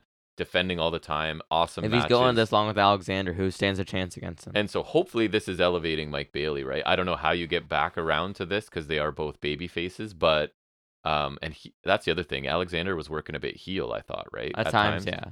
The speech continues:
Speaker 1: Which I think the idea is he's so pissed off at Bully Ray right now
Speaker 2: Gotta
Speaker 1: because he's
Speaker 2: take it out on
Speaker 1: attacking his
Speaker 2: someone.
Speaker 1: family that he's,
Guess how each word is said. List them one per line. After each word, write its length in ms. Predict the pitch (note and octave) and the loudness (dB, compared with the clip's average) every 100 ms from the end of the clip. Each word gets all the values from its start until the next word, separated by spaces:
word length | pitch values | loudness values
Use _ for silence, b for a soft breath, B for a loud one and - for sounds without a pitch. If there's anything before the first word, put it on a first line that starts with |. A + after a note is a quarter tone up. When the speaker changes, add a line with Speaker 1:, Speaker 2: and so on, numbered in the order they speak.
| - | -4
Speaker 1:
Which 180 | A#2+ B2+ | 0 4
I 60 | G#2+ | 4
think 220 | B2+ A#2+ | 4 -2
the 120 | A2+ G2 | 4 4
idea 340 | F#2 F#2+ F#2 | 4 2 2
is 200 | F2 - | 0 -2
he's 220 | G2 F2 | -8 -8
so 220 | - F#2+ | -4 -2
pissed 340 | F2+ G#2 F2+ - | -2 -4 -4 2
off 240 | D#2 D#2+ | 2 2
at 140 | E2 D2 | -2 -2
Bully 240 | D#2+ D2+ | -4 -2
Ray 220 | C#2+ D2+ | -2 -2
right 220 | D#2 E2+ | 0 -2
now 260 | E2+ E2+ F#2 | -2 -2 -2
Speaker 2:
Gotta 40 | F2+ | 2
Speaker 1:
because 240 | G#2 G2+ | 2 4
he's 120 | G#2 F#2+ | 0 2
Speaker 2:
take 40 | |
it 80 | G#2 | 6
out 200 | G2 G2+ | 8 8
on 120 | F#2+ | 6
Speaker 1:
attacking 40 | E2 | 4
his 40 | |
Speaker 2:
someone. 320 | F#2+ F#2+ E2 | 0 2 2
Speaker 1:
family 320 | E2 F2 F#2+ G2 | 2 -2 -4 -2
that 140 | D#2 | -2
he's, 300 | D2+ C#2 | -2 -8